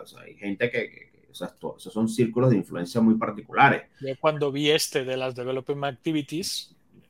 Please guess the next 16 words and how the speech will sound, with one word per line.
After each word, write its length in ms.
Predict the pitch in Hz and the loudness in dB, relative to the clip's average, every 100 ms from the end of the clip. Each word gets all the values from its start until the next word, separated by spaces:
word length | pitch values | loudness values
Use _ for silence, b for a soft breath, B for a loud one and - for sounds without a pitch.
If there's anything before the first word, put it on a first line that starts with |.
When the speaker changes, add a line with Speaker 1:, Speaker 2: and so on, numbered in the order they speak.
| - | -20
Speaker 1:
Oh. 100 | - | -8
Speaker 2:
este 280 | - - - | -2 0 0
esquema 340 | - 143 139 | 0 -2 0
es 100 | 147 | 0
de 100 | 170 | 0
primero, 460 | 156 139 139 160 143 | -2 -2 -2 0 0
¿no? 260 | 135 220 - - B B | -2 -8 -10 -20 B B
Speaker 1:
No. 160 | - 104 - | -6 -2 6
Speaker 2:
Primer 240 | 185 202 | 8 8
loop, 280 | 185 175 139 - _ _ _ | 8 4 2 -6 _ _ _
construir, 680 | - 147 - 143 151 202 208 - 160 | -8 -6 -4 0 6 6 6 0 -8
o 80 | 139 | -2
sea, 180 | 156 139 | 0 0
codificar, 580 | 139 139 156 147 180 | 0 -2 0 4 4
testear, 380 | 185 - 170 185 | 4 0 2 2
construir. 540 | 185 165 - 143 117 | 0 -6 -4 -4 -4